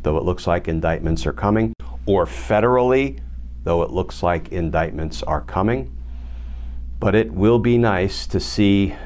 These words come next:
you know, justice creeping forward against Donald Trump, even if only in this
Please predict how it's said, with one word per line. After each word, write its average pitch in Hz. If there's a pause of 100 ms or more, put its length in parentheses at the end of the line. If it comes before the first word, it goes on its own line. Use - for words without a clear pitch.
(100)
you 92
know, 87
justice 101
creeping 113
forward 113
against 87
Donald 82
Trump, 80
even 98
if 95
only 95
in 90
this 87